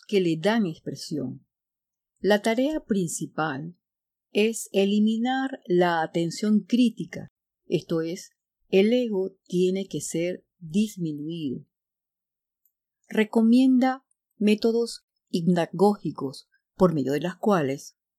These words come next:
voces pueden ser escuchadas o ver imágenes que elaboran los contenidos del inconsciente. Su respuesta a la segunda pregunta de cómo trabajar estos contenidos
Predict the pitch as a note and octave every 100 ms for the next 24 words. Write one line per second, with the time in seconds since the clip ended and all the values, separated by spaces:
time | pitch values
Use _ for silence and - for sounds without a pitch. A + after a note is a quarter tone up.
0 | _ - F3 A3 A#3+ B3+ A#3 - F3+ F3
1 | F3+ F#3 F3+ F3 G#3 - A3 E3+ C3+ C#3+
2 | - _ _ - G3 G3 G#3+ A#3 A3+ G3+
3 | F3 E3 D#3 E3 - _ _ - G3+ F#3+
4 | F3+ F#3 A#3 G#3 E3 D#3+ D#3 - F#3 F3
5 | G3 A#3 A#3 E3 D#3 C#3+ D3+ C#3 C#3 -
6 | C3+ G#2+ - - _ _ _ _ _ _
7 | _ _ _ _ _ _ _ - - G#3+
8 | A3 G#3 - C#4+ D4+ C#4 B3 D#3+ E3+ F3
9 | F#3+ F#3+ E3 D#3+ D3 D3+ D3+ D#3+ - A#3
10 | A#3+ B3+ - C#3+ D#3 E3 D#3+ E3 - F#3
11 | G3 F#3+ F#3 E3 C#3 C#3 -